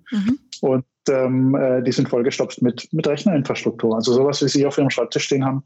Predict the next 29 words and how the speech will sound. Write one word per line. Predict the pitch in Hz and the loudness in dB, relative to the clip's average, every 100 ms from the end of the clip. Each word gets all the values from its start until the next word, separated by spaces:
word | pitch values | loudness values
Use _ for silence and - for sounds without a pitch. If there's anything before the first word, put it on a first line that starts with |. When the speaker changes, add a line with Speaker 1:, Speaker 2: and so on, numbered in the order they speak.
| - - - _ | -10 -18 -20 _
Speaker 2:
äh, | 131 131 131 123 | 0 0 0 -2
gibt's | 123 - | -2 -4
da, | - 127 127 127 - | -2 0 2 0 -2
äh, | 139 135 139 | -2 -2 -2
zehntausendfach | - 131 120 123 127 135 135 - | -2 -2 0 0 2 0 -2 -4
mit | - 123 | -4 -2
einer | 123 | 0
wahnsinnigen | 120 127 135 123 117 | 0 0 2 2 2
Rechenpower. | 113 139 - 127 151 - - - - - | 2 0 0 -2 -2 -6 -20 -20 -20 -8
Und, | - 127 127 - | 0 0 0 -2
ähm, | 123 123 | 0 2
die | 156 | 0
steuern | - 143 147 131 110 _ - | 0 0 2 0 -4 _ -4
die | |
ganzen | 120 110 101 | -2 -2 -2
Daten. | 107 101 | -2 0
Die | 180 | 2
sorgen | 165 151 165 143 | 2 2 2 2
dafür, | - 131 139 147 147 - - _ _ _ - | 0 2 2 0 -8 -20 -20 _ _ _ -2
ähm, | 131 131 143 | 0 0 0
und | 151 123 | 0 0
somit | 135 131 | 2 0
kommen | - 139 | 0 2
wir | 151 | 2
ja | |
auch | 123 | 2
an | 123 | 2
die | 120 | 2
Latenzen, | 117 117 127 127 139 - | 2 0 0 0 0 -2